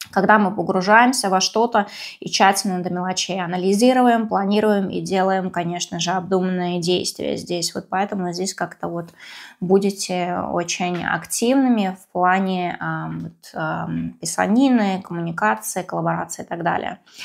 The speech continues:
А, здесь также еще может быть, если все то, что я перечислила, не связано с вами абсолютно никак, это может быть какой-то специалист, к которому вы будете обращаться. Это может быть, эм, не знаю,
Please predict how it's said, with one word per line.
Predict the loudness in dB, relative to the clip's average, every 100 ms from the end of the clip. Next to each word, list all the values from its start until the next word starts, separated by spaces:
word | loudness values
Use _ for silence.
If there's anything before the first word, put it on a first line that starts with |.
| -12 -12 -12 2
А, | 6 8 8
здесь | 6 4 4 4 4
также | 6 6 4 2
еще | 2 0 0
может | 2 2 2 -2
быть, | -2 0 -2 -4
если | -4 -4
все | -2
то, | -2
что | 0
я | 0
перечислила, | 0 -4 -2 -2 0 0
не | 0 0
связано | 2 4 2 0 -4
с | 0
вами | 0 0 -2
абсолютно | -2 0 0 0 -2
никак, | -2 0 2 2 0 -14 -20 -20 -20 _ _ -4
это | 4 6
может | 6 4
быть | 2 -2
какой-то | 0 0 0
специалист, | 0 -2 -2 0 2 2 2 2 0 -8
к |
которому | -2 2 2 2 0
вы | -2
будете | -4 -4 -2 0
обращаться. | 2 2 2 2 2 2 -4 -4 -6 -6
Это | -6 -2 0
может | 0 0 0 0 -2
быть, | 0 2 0 -4 -4
эм, | -2 -2 -4 -8 _
не | -12
знаю, | -10 -6 -4 -4 -6